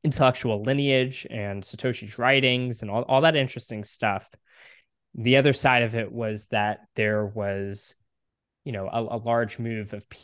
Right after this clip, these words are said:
people who wanted to underplay the libertarian influences on Bitcoin. And specifically, and, you know, by that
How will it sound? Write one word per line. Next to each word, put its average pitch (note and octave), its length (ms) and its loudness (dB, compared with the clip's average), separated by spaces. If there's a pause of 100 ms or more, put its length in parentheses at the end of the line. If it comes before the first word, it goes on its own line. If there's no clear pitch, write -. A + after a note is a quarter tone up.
(160)
people B2+ 520 -4
who G#2 360 -8 (240)
wanted A#2+ 360 0
to - 320 -12
underplay C3 720 -4
the A2 200 -6
libertarian A2+ 800 -2
influences G#2+ 1200 -6 (100)
on G#2 160 -8
Bitcoin. F#2+ 500 -4
And G2 120 -10
specifically, D#3+ 760 2
and, B2 240 0
you D3 120 -2
know, C#3 100 2
by C#3 160 4
that E3+ 220 4